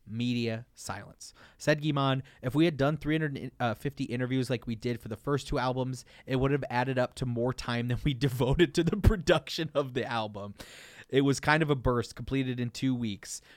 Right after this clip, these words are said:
We had this need for urgency in comparison to Discovery, which took more than a year to put together." <laughs> Like, that's crazy.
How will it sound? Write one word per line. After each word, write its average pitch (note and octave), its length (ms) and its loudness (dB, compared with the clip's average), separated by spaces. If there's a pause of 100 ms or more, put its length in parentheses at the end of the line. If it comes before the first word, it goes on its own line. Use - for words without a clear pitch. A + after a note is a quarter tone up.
(140)
We B2+ 140 0
had C3 260 2
this C3 160 -2
need C3 300 -2
for C3 160 -2
urgency B2 500 -2
in A2 80 -6
comparison A#2 520 -4
to A2+ 80 -8
Discovery, G#2+ 640 -4
which G#2+ 200 -8
took A#2+ 220 -6
more A2 240 -2
than G#2 180 -4
a G#2 60 -8
year G#2 300 -6
to - 80 -18
put G2 180 -12
together." G2 440 -12
<laughs> - 60 -12 (420)
Like, D3 220 -2
that's A#3 220 2
crazy. D3 240 2